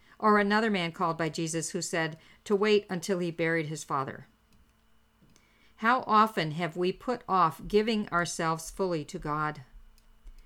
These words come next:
Saint Augustine famously said, "Lord, make me pure, but not yet." We know we're being called, but the pull of the world is so great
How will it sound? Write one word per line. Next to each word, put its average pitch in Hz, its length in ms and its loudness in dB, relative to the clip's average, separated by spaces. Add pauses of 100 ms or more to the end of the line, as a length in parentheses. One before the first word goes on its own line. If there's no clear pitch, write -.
(100)
Saint 220 320 -2
Augustine 190 640 -2
famously 190 500 -2
said, 170 400 -2
"Lord, 220 480 -2 (140)
make 214 260 -2
me 220 120 2
pure, 202 560 -2 (420)
but 180 180 -4
not 175 280 0
yet." - 420 -8 (1800)
We 220 160 6
know 254 480 2
we're 202 220 6
being 196 340 2
called, 143 500 -2 (680)
but 202 120 -2
the 214 60 0
pull 262 520 0
of 185 120 -4
the 196 80 0
world 185 400 0
is 190 180 0
so 240 260 0
great 151 480 -4